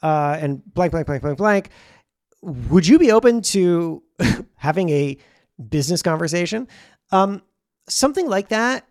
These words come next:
Like, I think the most important part of that is just acknowledging, "Here's where we started. Here's where I'm trying to move it. I know it's kind of weird. Are you game for that?"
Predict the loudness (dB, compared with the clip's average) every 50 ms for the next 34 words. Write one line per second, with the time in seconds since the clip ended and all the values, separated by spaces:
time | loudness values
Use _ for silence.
0 | _ _ _ _ -6 -6 -4 -2 0 -2 0 0 -2 -4 -4 -4 -4 -4 -4 -4
1 | -6 -8 -8 -8 -8 -8 -8 -6 -6 -6 -4 -4 -4 -4 -4 -4 -6 -8 -10 -8
2 | -8 -8 -8 -8 -8 -8 -8 -6 -6 -6 -6 -6 -6 -8 -8 -8 -8 -12 -16 _
3 | _ _ _ _ _ _ _ _ _ _ _ _ -6 -4 -4 -2 -2 -2 -2 -4
4 | -4 -2 -2 -2 -2 -2 -4 -6 -8 _ _ _ _ _ -4 -4 -2 -2 -2 -2
5 | -2 -2 -4 -4 -6 -6 -6 -6 -8 -6 -4 -4 -4 -4 -4 -4 -6 -8 _ _
6 | _ _ -2 0 0 2 4 2 2 2 0 -2 -4 -2 -2 -4 -4 -6 -6 -6
7 | -4 -2 -2 -2 -2 -2 -6 _ _ _ -4 -4 -2 -2 -2 -2 -4 -4 -4 -6
8 | -6 -8 -12 -14 -16 -16 -16 -18 -20 -20